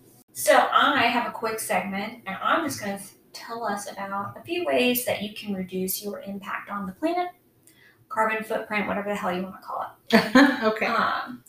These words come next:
Speaker 1: so first one, which is a tough one for me, is the idea of to not buy fast fashion, um, and
Speaker 2: Mm-hmm.
Speaker 1: to thrift the shit out of everything. Um, I have a problem because I'm a,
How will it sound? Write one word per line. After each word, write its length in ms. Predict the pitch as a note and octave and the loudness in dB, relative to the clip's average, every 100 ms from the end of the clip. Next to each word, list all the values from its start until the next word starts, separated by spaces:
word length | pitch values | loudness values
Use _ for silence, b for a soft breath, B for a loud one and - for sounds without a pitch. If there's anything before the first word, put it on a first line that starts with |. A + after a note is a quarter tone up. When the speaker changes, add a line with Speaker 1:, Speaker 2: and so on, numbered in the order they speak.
| - | -10
Speaker 1:
so 600 | - - F#4 - - - - _ _ _ - | -4 4 6 6 2 -4 -10 _ _ _ 0
first 280 | - - | 0 0
one, 380 | - - - B3+ - _ _ - | -2 -2 -2 -6 -12 _ _ -6
which 200 | A3 A3 | -2 0
is 180 | A3 - | -2 0
a 60 | G#3+ | 0
tough 220 | A3+ A3+ | 0 0
one 160 | A#3 A3+ | 0 0
for 120 | G#3 | -2
me, 520 | F#3+ F#3 A#3+ D#4 - A3 | -2 -2 -2 -4 -4 -6
is 100 | G3 | 0
the 120 | A3+ | 2
idea 420 | G#3+ G#3+ B3+ A#3+ | 4 6 6 6
of 60 | G#3 | 0
to 200 | - G#3+ | -6 -2
not 260 | G#3+ G3+ A3+ | 2 2 2
buy 240 | A3 A3 A3 | 2 2 2
fast 360 | F#3+ F3+ F#3 - | 0 0 -2 -6
fashion, 760 | F3 - - - - - - b b b | -2 0 -2 -6 -8 -10 -12 b b b
um, 260 | - - C#3+ | -4 -2 0
and 200 | G2 F#2 | 0 0
Speaker 2:
Mm-hmm. 100 | F2+ - | -4 -6
Speaker 1:
to 260 | - F#3 - - | -4 -4 -4 -10
thrift 640 | B3+ C4 C4 C#4 - - - _ _ - | 0 2 2 0 -10 -18 -20 _ _ -4
the 120 | F#3+ F#3 | 0 0
shit 260 | - - | 0 -2
out 180 | - - | 0 -2
of 80 | - | -4
everything. 500 | - - - - - - B B B | -6 -6 -10 -10 -8 -8 B B B
Um, 380 | G#3+ G3+ F#3 - | 8 10 8 6
I 120 | A3+ | 6
have 120 | C#4 | 6
a 40 | C4+ | 8
problem 540 | C4 C4 C4+ C4+ C4+ b b _ | 8 8 6 4 2 b b _
because 400 | A3 A#3 G#3 G3+ | -6 0 0 0
I'm 280 | G3+ G3 F#3+ | 2 2 4
a, 220 | F#3 F#3+ | 0 -4